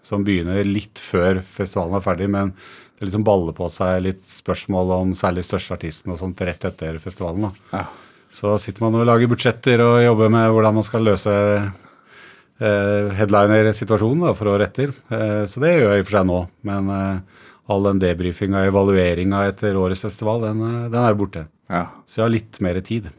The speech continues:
Speaker 2: Er det, er det deilig på noe vis, eller er det egentlig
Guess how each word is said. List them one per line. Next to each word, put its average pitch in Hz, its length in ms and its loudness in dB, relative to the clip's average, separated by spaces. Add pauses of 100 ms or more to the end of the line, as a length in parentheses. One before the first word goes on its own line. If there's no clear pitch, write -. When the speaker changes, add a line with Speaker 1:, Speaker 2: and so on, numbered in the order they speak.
(340)
Speaker 2:
Er 117 120 4
det, 117 160 6 (2500)
er - 1120 -8
det 104 160 2 (1500)
deilig 92 400 2
på - 80 -8
noe 104 160 0
vis, 175 220 0
eller 170 260 4
er 131 80 6
det 120 400 2
egentlig 104 480 -4